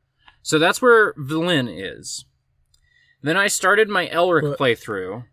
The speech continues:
Speaker 1: Hmm.
Speaker 2: It is, uh, Gortash. The guy who looks like he listens to Bauhaus
Speaker 1: Yes.
Speaker 2: and lives in a van.
Speaker 1: Yes.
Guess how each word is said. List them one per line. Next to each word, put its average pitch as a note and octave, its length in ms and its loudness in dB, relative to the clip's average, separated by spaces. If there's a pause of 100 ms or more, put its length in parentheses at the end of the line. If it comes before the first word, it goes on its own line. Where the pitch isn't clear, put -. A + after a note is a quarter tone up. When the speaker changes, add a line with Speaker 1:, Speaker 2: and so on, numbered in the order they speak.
(200)
Speaker 1:
Hmm. C#3 100 -6
Speaker 2:
It F#3+ 360 4
is, F3+ 720 0
uh, D#3+ 320 4
Gortash. C#3 1000 0 (1500)
The D#3+ 320 -2
guy D#3+ 800 4 (640)
who D3+ 380 -2
looks D3+ 480 0
like D#3 400 2 (160)
he - 260 -12
listens D#3 720 -2
to C#3+ 720 -2 (720)
Bauhaus E3+ 840 2
Speaker 1:
Yes. B2+ 160 0
Speaker 2:
and E3 320 2
lives D3 240 0
in C#3 100 0
a B2+ 60 0
van. G#2 560 -10
Speaker 1:
Yes. A#2+ 540 -6